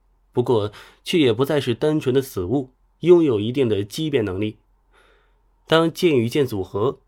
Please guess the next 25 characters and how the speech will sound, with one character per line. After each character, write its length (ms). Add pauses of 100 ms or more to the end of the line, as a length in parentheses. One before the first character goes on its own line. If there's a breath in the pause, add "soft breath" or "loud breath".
(120)
依 160
照 160
曹 260
拓 160
提 220
早 100
的 80
设 220
定， 240 (160 loud breath)
便 160
自 380
发 240
形 240
成 100
了 100
剑 280
阵， 240 (800)
每 180
一 100
份 200
细 240
微 120
的 120
机 180
变 260